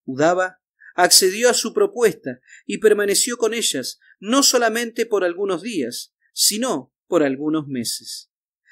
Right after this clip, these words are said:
Siempre las mantuvo ocupadas en pensar en el mensaje trascendental de Krishna y en sus pasatiempos, y las gopis se sentían como si estuvieran experimentando contacto directo con Krishna.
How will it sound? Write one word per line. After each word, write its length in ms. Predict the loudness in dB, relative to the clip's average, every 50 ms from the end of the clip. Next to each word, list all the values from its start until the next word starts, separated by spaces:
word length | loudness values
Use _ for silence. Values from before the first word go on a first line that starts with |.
| _ -10 _
Siempre 520 | 2 2 2 2 0 -2 -2 -2 -2 0
las 180 | 0 0 0 2
mantuvo 600 | 0 -2 -2 -2 -6 -10 -10 -2 4 4 4 4
ocupadas 760 | 4 0 -4 -4 -2 0 2 2 2 2 0 0 -2 -6 -6 -4
en 200 | -4 -4 -2 -2
pensar 560 | -2 -2 2 2 2 2 2 0 -2 -4 -12 _ -20 -20 -6 _
en 160 | 0 0 2
el 120 | 0 0
mensaje 580 | 0 -2 -4 -2 -2 2 2 2 2 0 -2 -2
trascendental 800 | 0 0 0 0 0 -2 -4 -4 -6 -6 -4 -2 -2 -2 -2
de 180 | -2 -4 -4 -4
Krishna 540 | -6 -10 -6 -4 -4 -4 -4 -6 -10 -10 _ _ _ -20 _ _
y 140 | -2 0 0
en 60 | 0
sus 200 | 0 -2 -4 -2
pasatiempos, 960 | -2 -2 -2 0 -2 -2 -4 -6 -6 -6 -8 -10 -14 _ -20 -20 -20 -20 _ _ _ _ _ _ _
y 140 | -4 2 2
las 160 | 2 2 4
gopis 520 | 6 6 6 6 6 0 -6 -6 -6 -8 _ _ -20 -12
se 160 | _ -2 2
sentían 500 | 4 4 4 4 2 -2 -4 -4 -4 -4
como 460 | 2 2 2 2 2 -4 -4 -2 -4 -4
si 160 | 0 0 0
estuvieran 480 | 0 0 -4 -12 -10 -6 -4 -2 -2
experimentando 920 | -2 -2 -4 0 0 0 0 0 -2 -4 -4 -2 -2 -2 -2 -2 -4 -6 -4
contacto 640 | -4 -6 -6 -6 -2 -2 -2 -2 -2 _ -2 0 0
directo 600 | 0 -2 -2 -2 -2 -4 _ _ -8 -8 -8 _ _ _
con 240 | _ -2 -2 -2 -2
Krishna. 520 | -6 -6 -6 -4 -4 -6 -6 -8 -10 -16